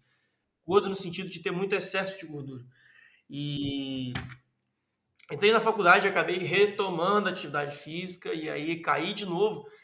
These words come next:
Aí eu comecei a cair de noventa quilos, pra você ter uma ideia, né, pro meu M C já tava acima de vinte e cinco, então eu tive sobrepeso, né, isso é um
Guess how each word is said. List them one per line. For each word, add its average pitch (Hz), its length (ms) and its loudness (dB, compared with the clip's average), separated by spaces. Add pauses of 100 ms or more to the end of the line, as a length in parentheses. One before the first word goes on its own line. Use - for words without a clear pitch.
(360)
Aí 175 120 4
eu 202 60 4
comecei 226 280 4
a 220 40 4
cair 180 160 4
de 151 80 -4
noventa 220 380 4
quilos, 208 640 -4 (260)
pra 139 100 -16
você 131 200 -12
ter 156 80 -6
uma 147 140 -2
ideia, 165 280 2
né, 170 120 0
pro 160 160 -6
meu 160 180 -2
M 175 240 0
C 151 180 -8
já 131 100 -10
tava 151 180 -2
acima 156 240 -6
de 165 80 -6
vinte 151 180 -10
e - 40 -10
cinco, 170 280 -10
então - 180 -10
eu 156 220 -10
tive 147 220 -10
sobrepeso, 185 720 0
né, 139 120 -10
isso - 140 -14
é 127 40 -14
um 120 60 -18